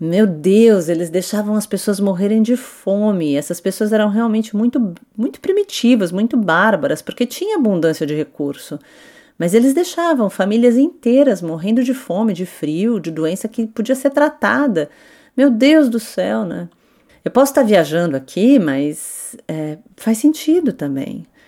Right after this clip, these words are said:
E recentemente eu ouvi um jornalista que falou uma coisa que ficou comigo, eu achei muito interessante. Ele falou, será que não é moralmente errado, condenável, a gente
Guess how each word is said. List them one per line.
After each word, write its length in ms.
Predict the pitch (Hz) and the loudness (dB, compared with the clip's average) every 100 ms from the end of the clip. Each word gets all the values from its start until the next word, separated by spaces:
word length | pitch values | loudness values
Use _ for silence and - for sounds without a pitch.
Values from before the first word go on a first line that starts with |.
| - - - | -20 -10 2
E 80 | |
recentemente 840 | 196 240 269 262 220 196 240 247 - | 4 6 4 4 2 2 4 2 2
eu 200 | 135 170 | 0 2
ouvi 240 | 180 175 | 2 2
um 120 | 214 208 | 0 0
jornalista 800 | 185 180 160 147 180 208 - | 0 -2 -2 -4 -2 -4 -4
que 100 | - | -8
falou 200 | - 175 | -4 -2
uma 120 | 180 175 | -2 -2
coisa 240 | 185 180 | -2 -4
que 100 | 190 | -4
ficou 440 | - 214 - 202 | -8 -12 -2 0
comigo, 440 | 202 170 165 165 156 | 0 -2 -4 -4 -4
eu 40 | |
achei 200 | 160 170 | -4 -6
muito 220 | 175 220 | -4 0
interessante. 640 | 247 220 175 160 151 151 156 | 0 0 -2 -4 -6 -6 -6
Ele 80 | 156 | -8
falou, 480 | - 156 156 147 - - - - - _ - | -4 -2 0 -2 -6 -20 -20 -20 -20 _ -2
será 260 | 311 339 | 0 0
que 180 | 453 392 | 0 0
não 520 | 320 262 226 220 220 | 4 4 6 4 4
é 600 | 202 208 202 185 165 151 - - _ | 4 4 4 2 0 -2 -8 -18 _
moralmente 1400 | 190 180 214 208 175 165 196 208 - 165 147 143 131 - | -4 0 2 0 -2 -4 -2 -2 -4 -4 -2 -2 -4 -8
errado, 880 | - 156 139 151 156 240 202 156 143 135 | -4 -4 -4 -6 -4 -2 -2 -4 -6 -4
condenável, 920 | 202 196 165 147 190 220 160 151 143 | -4 -2 -2 -2 0 -2 -2 -4 -4
a 60 | |
gente 560 | 147 165 170 170 - 165 | -4 -6 -6 -6 -8 -10